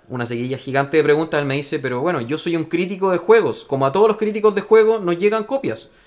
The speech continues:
y si no nos llega, yo voy y lo pido a la editorial, porque eso es lo que, o sea, todo el mundo te regala juegos porque quieren que tú los critiques".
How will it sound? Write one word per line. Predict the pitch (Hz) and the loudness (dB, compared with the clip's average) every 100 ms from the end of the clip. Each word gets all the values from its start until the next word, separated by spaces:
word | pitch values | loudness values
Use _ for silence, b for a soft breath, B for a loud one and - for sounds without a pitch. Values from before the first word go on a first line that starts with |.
| b | b
y | 160 | -6
si | 156 151 | -4 0
no | 220 | 0
nos | 240 | 0
llega, | 233 254 247 | -2 -2 0
yo | 233 240 | 0 0
voy | 269 269 | 0 2
y | |
lo | 247 | 0
pido | 254 262 | 0 -2
a | |
la | 262 | -2
editorial, | 262 294 339 226 - | -4 -4 -4 -6 -6
porque | 175 233 | -6 -6
eso | 240 | -8
es | 247 | -6
lo | 220 | -4
que, | 208 | -4
o | 196 | -6
sea, | 240 220 117 _ _ _ _ _ | -6 -6 -8 _ _ _ _ _
todo | 226 233 | 4 4
el | 240 | 2
mundo | 240 233 | -2 0
te | 226 | 0
regala | 208 226 226 | 2 2 2
juegos | 240 214 - | -2 -2 -6
porque | 139 139 | -8 -6
quieren | 175 196 | -6 -6
que | 190 | -4
tú | 208 | -4
los | 208 | -4
critiques". | 214 202 95 95 | -6 -8 -10 -14